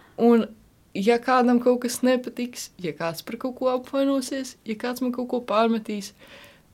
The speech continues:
es uz to visu atbildēšu pēc trim dienām. <laughs> Es... Bet ne šodien. Šodien es atrodos tādā drošības čauliņā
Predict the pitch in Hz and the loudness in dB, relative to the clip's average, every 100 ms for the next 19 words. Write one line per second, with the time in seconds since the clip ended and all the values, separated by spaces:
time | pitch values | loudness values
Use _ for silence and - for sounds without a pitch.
0 | - 196 - - 160 170 240 247 240 214 | -4 -2 -2 -6 -8 -4 -2 2 2 4
1 | 226 214 214 214 214 208 _ _ - - | 4 4 2 0 -2 -12 _ _ -10 -10
2 | - - 156 180 180 165 151 - - - | -8 -6 -2 0 2 2 0 -2 -8 -12
3 | - - - - - - - 233 - 240 | -12 -8 -6 -6 -6 -8 4 4 4 0
4 | - - - - - - - - - - | -4 -6 -10 -12 -16 -18 -18 -8 -4 -2
5 | - 247 - 208 208 214 214 208 196 185 | -4 -8 -2 0 6 6 6 6 8 8
6 | 180 175 - - - - 240 240 233 220 | 6 4 -8 -20 -12 2 4 8 8 8
7 | 196 - - - 196 - - - 196 190 | 2 -10 -20 -6 -4 -2 -4 -2 -2 0
8 | 185 180 180 185 - 170 165 170 175 - | 0 2 0 -2 -2 -2 0 0 0 -4
9 | - _ _ - - - _ _ _ - | -20 _ _ -20 -20 -20 _ _ _ -4
10 | 190 196 190 196 190 180 196 - - 156 | 0 2 2 2 0 0 -2 -2 0 2
11 | 156 160 - 147 156 | 2 -2 -10 -6 -4